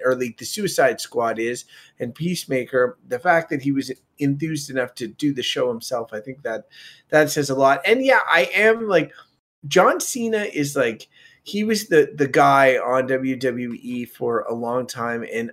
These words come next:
I was rej-, you know, a lot of the older fans were kinda rejecting him because he was the new generation's Hulk Hogan.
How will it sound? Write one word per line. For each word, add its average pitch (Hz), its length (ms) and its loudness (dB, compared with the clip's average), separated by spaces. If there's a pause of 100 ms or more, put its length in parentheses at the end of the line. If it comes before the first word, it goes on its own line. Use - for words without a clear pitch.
I 151 260 2
was 156 340 2
rej-, 131 360 -8
you 170 200 -4
know, 131 160 0
a - 20 2
lot 151 320 4
of 120 220 -2
the 127 100 -2
older 131 380 -2
fans 120 440 -2
were 113 60 -16
kinda 123 240 -6
rejecting 120 640 -6
him 117 180 -10
because 113 240 -16
he - 80 -12
was 120 220 -12
the 131 120 -16
new 135 240 -4
generation's 120 760 -6
Hulk - 260 -10
Hogan. 165 460 0